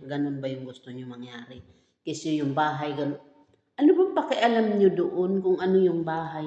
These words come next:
nung bata? Diyos ko naman kayo. Sobra kayo makapang,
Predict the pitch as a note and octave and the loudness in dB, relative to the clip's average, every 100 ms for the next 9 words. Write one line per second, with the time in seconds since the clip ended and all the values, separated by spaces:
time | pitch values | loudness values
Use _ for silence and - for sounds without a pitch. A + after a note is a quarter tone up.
0 | D3 D3 D3 C#3+ C3+ C3 C3+ C3+ C3 - | -4 -4 -4 -6 -12 -12 -10 -10 -12 -14
1 | C3 - - _ _ - - _ F#3 F3 | -16 -16 -20 _ _ -20 -20 _ -8 -6
2 | E3 E3+ E3+ E3 E3+ B3+ A4+ G4+ - _ | -4 -6 -6 -6 -4 -2 -4 -6 -14 _
3 | _ _ _ _ _ _ _ _ _ - | _ _ _ _ _ _ _ _ _ -18
4 | - _ _ _ _ _ _ _ _ - | -18 _ _ _ _ _ _ _ _ -16
5 | - _ _ _ _ - A3 G3+ C4 C4 | -16 _ _ _ _ -8 -8 -2 -4 0
6 | B3+ C4 B3 A#3 G#3 - G#3+ G#3 | -2 2 0 0 -6 -2 -2 0